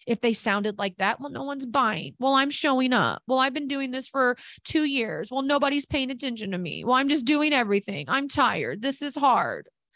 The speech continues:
Why isn't it working?" You guys would never want to buy from someone, like, if you're coaches, if you were gonna go hire yourself a coach, you would never hire a coach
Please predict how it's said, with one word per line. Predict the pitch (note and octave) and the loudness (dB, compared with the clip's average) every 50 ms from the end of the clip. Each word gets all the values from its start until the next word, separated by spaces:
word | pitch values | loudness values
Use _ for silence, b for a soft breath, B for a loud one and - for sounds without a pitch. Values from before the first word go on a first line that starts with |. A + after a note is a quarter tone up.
| B B B B | B B B B
Why | C#4 D#4+ D#4+ C#4+ C#4+ | 0 2 4 4 4
isn't | D4 D4+ C4 D4+ D4+ | 2 0 -2 -4 -6
it | D4+ C4+ | -6 -4
working?" | C4 D4+ D4 B3+ A3 - - A3+ G3 - B2 - G#3 - _ _ _ _ _ _ _ _ _ _ b b b b b b b _ _ _ _ _ _ _ _ _ _ - | -2 0 0 0 -2 -4 -8 -8 -8 -8 -12 -14 -18 -20 _ _ _ _ _ _ _ _ _ _ b b b b b b b _ _ _ _ _ _ _ _ _ _ 2
You | B3+ E4+ F4+ F#4 | 4 4 4 4
guys | G4+ A4 G#4+ - | 0 -4 -4 0
would | G4 G#4 F4+ | 0 0 2
never | D4+ B3+ A#3 A3+ A3+ A3+ G#3+ B3 B3 | 2 2 4 4 4 4 2 2 0
want | A3+ G#3+ A3 G#3+ G#3 | 2 2 0 0 0
to | - A3+ | 0 0
buy | F#3 F3 E3+ E3 F3+ | 2 2 2 2 0
from | - - A3+ A3 | -2 -4 -6 -4
someone, | - B3 A#3 - | -4 -4 -2 -2
like, | A3+ A3 - - | -2 -2 -2 -4
if | A#3+ F3+ | -8 -6
you're | A3+ C4+ D#4+ E4 | -2 -4 -4 -4
coaches, | - - A#3+ G#3+ G#3+ - C4+ B3+ | -4 -4 -4 -2 -2 -2 -2 -2
if | A3 F#3+ F3 | -2 -4 -2
you | F#3 A#3 C#4+ | -2 -2 -2
were | D#4+ E4+ | -2 -2
gonna | F4 F4 E4+ | 0 -2 0
go | D4 C4+ | 0 -2
hire | G#3 - A3 G#3 G#3 G3+ | -2 -2 -2 -2 -2 -2
yourself | G3+ F#3+ G3 - - F#3+ F#3 - | -4 -4 -6 -6 -6 -6 -8 -8
a | - | -6
coach, | - F#3 F#3 G3 - | -2 -2 -2 -2 -2
you | - A3 B3 C#4 | 0 2 2 4
would | C4+ D#4+ B3 | 2 2 2
never | A#3+ G#3+ A3 G#3+ G#3+ A3 A3 | 2 2 2 2 2 2 0
hire | G3+ - G3+ F#3+ F#3+ F#3 | 0 0 0 2 2 0
a | F3+ | 0
coach | - - F#3 F3 A3+ C4 - - - - | 0 0 0 0 0 0 -4 -10 -16 -18